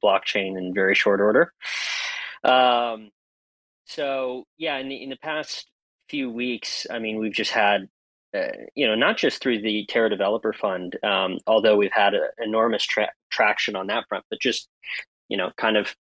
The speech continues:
satellite projects coming into the space that, uh, are building out newly. And, uh, in fact, I see some of them in the chat here. We've got really cool N F T projects and games coming. We just got an announcement the other day that Levana is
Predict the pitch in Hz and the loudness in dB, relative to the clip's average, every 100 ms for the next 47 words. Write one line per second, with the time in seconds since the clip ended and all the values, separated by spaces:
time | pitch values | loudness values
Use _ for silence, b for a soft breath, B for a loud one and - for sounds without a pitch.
0 | _ - 131 123 110 - 110 98 107 - | _ 0 4 4 2 0 -4 -4 -8 -8
1 | - 104 101 101 98 - - 104 101 - | -8 -8 -6 -6 -6 -4 0 2 0 0
2 | 107 90 - _ 113 104 - - - - | 0 0 -6 _ -8 -4 -4 -6 -6 2
3 | 117 104 101 - 123 110 107 104 95 - | 4 6 2 2 4 4 4 2 0 -2
4 | 117 113 110 104 101 98 95 - _ - | -2 0 0 0 0 -2 -4 -8 _ -10
5 | - 98 - - 104 107 95 101 - 113 | -10 -8 -12 -8 -2 0 2 0 2 2
6 | - 110 101 98 98 - _ B B B | 2 2 2 2 0 -6 _ B B B
7 | B 120 107 - 214 196 - 165 143 131 | B 0 2 4 4 2 4 6 6 4
8 | 110 - - 110 101 - 98 92 - 139 | 0 -6 -6 -6 -8 -8 -8 -8 -4 -4
9 | - 123 117 120 107 92 104 123 123 107 | 2 2 4 2 2 -4 -4 -2 -2 -2
10 | 127 117 113 110 101 90 - _ B B | -2 0 0 -2 -2 -6 -8 _ B B
11 | _ - 104 - 101 98 95 95 92 98 | _ -4 -2 2 0 0 -2 -2 0 -2
12 | - 101 95 101 95 92 98 95 90 - | -2 -4 0 2 2 4 4 4 2 2
13 | 98 107 117 113 113 113 101 | 2 4 6 6 4 2 0